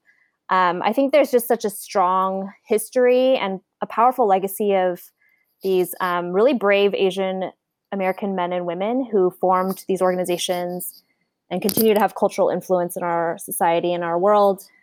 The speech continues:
Um, my sorority in particular was, um, founded <clears throat> at the University of Southern California in the twenties because after World War Two, Asian women weren't allowed to be part of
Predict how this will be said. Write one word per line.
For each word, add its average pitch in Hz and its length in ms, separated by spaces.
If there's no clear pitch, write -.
Um, 175 240
my 202 120
sorority 233 300
in 214 80
particular 214 540
was, - 400
um, 180 440
founded 220 720
<clears throat> - 240
at 339 320
the 269 60
University 247 400
of 214 80
Southern 208 240
California 226 800
in 196 80
the 190 60
twenties 196 580
because 240 440
after 214 300
World 233 180
War 214 160
Two, 226 560
Asian 220 380
women 220 260
weren't 196 180
allowed 185 320
to - 80
be 190 120
part 185 240
of 175 100